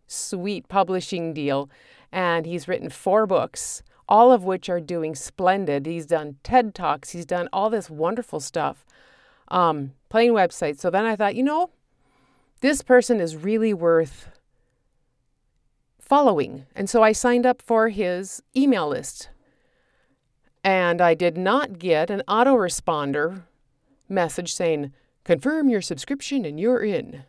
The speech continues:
I was like, "Ah." Didn't come. Instead, the next page said, "Hey, I don't know you yet. Just, uh, send me an email with the word list in the subject line and tell me a little bit about yourself." And I honestly do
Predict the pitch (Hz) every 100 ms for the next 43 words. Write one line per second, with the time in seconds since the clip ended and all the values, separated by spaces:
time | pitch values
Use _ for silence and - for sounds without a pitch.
0 | - 151 139 143 294 359 311 - _ _
1 | _ _ _ _ _ _ _ _ _ -
2 | - 254 233 220 156 120 175 - 254 226
3 | 208 226 - - 202 185 190 170 254 262
4 | 190 220 196 226 226 156 139 139 - -
5 | - _ _ _ _ _ _ _ _ _
6 | _ _ _ _ 254 254 247 190 165 -
7 | 214 262 240 - 185 165 165 196 190 175
8 | 180 160 165 208 - 190 160 - 190 175
9 | 247 147 139 160 208 190 180 180 - 320
10 | 320 262 214 196 185 180 180 185 - 208
11 | 220 214 180 190 190 - 196 247 254 -
12 | 254 214 208 247 214 196